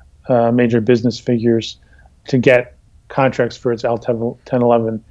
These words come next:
airliner. And that blew up in Japan as a scandal. And there was actually much more consequence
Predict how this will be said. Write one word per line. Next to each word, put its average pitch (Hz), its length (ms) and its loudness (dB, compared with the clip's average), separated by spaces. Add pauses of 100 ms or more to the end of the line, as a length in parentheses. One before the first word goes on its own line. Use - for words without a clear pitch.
(320)
airliner. 123 580 2 (580)
And 147 120 0
that 180 180 4
blew 160 140 4
up 151 160 2
in 135 100 -8
Japan 127 600 -6
as 120 160 -10
a 127 60 -10
scandal. 117 640 -8 (720)
And 131 240 0
there 131 80 4
was 127 140 2
actually 135 440 2 (280)
much 147 420 -2
more 127 480 2 (560)
consequence - 800 -2